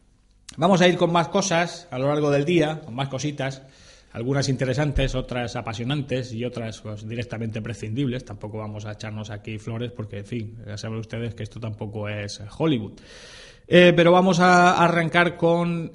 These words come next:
el tiempo, una cosa rapidita, una cosa ligerita, esto ya no tiene misterio. No hay nubes,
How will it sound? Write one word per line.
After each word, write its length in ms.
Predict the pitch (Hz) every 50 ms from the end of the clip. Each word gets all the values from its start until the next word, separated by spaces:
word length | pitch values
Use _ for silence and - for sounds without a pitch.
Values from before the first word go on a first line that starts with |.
| -
el 480 | - 160 165 170 170 175 170 170 160 -
tiempo, 520 | - 175 180 165 143 120 135 117 110 113
una 260 | - 117 120 127 123
cosa 320 | 120 147 147 143 156 156 151
rapidita, 560 | 143 147 135 127 139 147 156 139 139 117 107
una 160 | 107 110 113
cosa 340 | 117 135 131 127 143 151 147
ligerita, 500 | 143 135 113 - 123 135 143 127 117 117
esto 200 | 120 117 - 135
ya 120 | 131 135
no 120 | 135 135 127
tiene 200 | 131 139 135 135
misterio. 540 | 131 127 117 - 143 143 131 117 107 101 95 - - - _ _ _ - - -
No 220 | - - 151 175 180
hay 140 | 175 165
nubes, 520 | 160 175 180 185 190 190 196 190 190 196